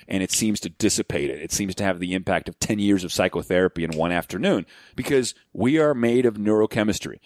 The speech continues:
And if we can understand that neurochemistry, if we can, if we can understand the sort of the psychology, the technology, and the psychopharmacology of ecstatic states, then why not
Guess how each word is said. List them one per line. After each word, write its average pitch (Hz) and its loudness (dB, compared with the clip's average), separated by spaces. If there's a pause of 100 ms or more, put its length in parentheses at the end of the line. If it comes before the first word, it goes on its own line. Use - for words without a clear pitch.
(140)
And 101 -4
if 98 -6
we 113 0
can 117 0
understand 127 2
that 92 -2
neurochemistry, 87 -4
if 92 -4
we 143 6
can, 139 -2 (300)
if 123 0
we 156 2
can 143 2
understand 117 2
the 98 -8
sort 95 -4
of 87 -10
the 85 -8
psychology, 110 2
the 90 -6
technology, 110 0
and 95 -2
the 90 -4
psychopharmacology 107 0
of 87 -4
ecstatic 104 -2
states, 113 -2
then 101 -6
why 104 2
not 107 2